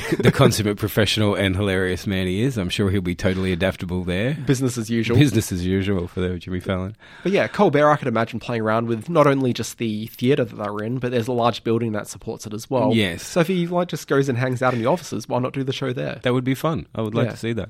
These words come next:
Speaker 1: So there's stuff they can do.
Speaker 2: Yeah, cool. I look forward to that. Um,
Speaker 1: Yeah.
Speaker 2: the writer's strike really messed up a bunch of good shows, didn't it?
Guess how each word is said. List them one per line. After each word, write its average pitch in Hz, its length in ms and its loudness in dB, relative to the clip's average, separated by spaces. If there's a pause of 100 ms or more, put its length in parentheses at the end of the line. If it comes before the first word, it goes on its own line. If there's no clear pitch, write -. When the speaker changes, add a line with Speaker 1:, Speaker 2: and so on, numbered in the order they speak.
(160)
Speaker 1:
So - 140 0
there's 247 160 2
stuff 214 240 -2
they 165 140 -2
can 120 140 -2
do. 113 360 -4
Speaker 2:
Yeah, 104 280 4
cool. 95 300 0
I 98 100 2
look 104 140 0
forward 90 280 -6
to 90 100 -8
that. 85 260 -6
Um, 110 380 4
Speaker 1:
Yeah. 127 140 0 (500)
Speaker 2:
the 120 100 2
writer's 151 220 4
strike 98 240 4
really 98 260 4
messed 95 380 -2
up 92 100 -4
a 80 80 -6
bunch 101 360 -6
of 87 100 -8
good 90 180 -6
shows, 87 380 -4
didn't 90 220 -6
it? - 80 -12